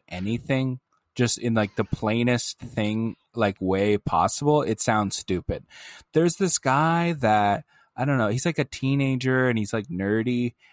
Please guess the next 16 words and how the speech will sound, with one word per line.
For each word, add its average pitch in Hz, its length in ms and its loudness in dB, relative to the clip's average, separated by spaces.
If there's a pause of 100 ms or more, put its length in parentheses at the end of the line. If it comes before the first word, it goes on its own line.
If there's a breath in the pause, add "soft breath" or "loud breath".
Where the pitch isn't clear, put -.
and 107 100 -4
then 117 60 2
he 123 80 2
gets 117 160 0
bit 107 240 -2
by 107 140 2
a 98 100 2
spider 101 560 0
and 107 100 2
then 98 120 0
he 101 60 -4
can, 107 140 -4
like, 95 200 -2
walk 92 420 -4
on 98 260 2
walls. 90 560 -2